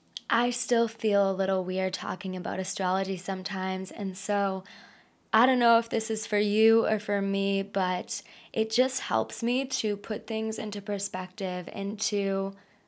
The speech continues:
silence the part of us that's going to be chirping up and saying, "This is weird, this is woo-woo, this isn't right,"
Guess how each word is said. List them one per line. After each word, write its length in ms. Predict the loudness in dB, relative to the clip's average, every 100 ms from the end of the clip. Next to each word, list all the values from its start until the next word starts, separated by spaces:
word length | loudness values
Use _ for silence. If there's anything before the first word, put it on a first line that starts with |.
| _ _ _ _ _ -6
silence 760 | 0 2 2 2 0 -2 -6
the 120 | -4 -4
part 320 | 0 0 2
of 80 | 2
us 240 | 0 0
that's 240 | -2 -4
going 340 | -4 -4 -2 -4
to 100 | -2
be 120 | -2
chirping 460 | 0 0 0 -2 -2
up 160 | -4
and 180 | -4 -4
saying, 380 | -2 -2 -2 -2
"This 200 | -4 0
is 160 | -2 0
weird, 400 | 0 2 0 -2
this 220 | -4 -4
is 160 | -4
woo-woo, 420 | -2 0 0 0 -2
this 280 | -4 -4
isn't 320 | -4 -2 -4 -2
right," 420 | 0 2 0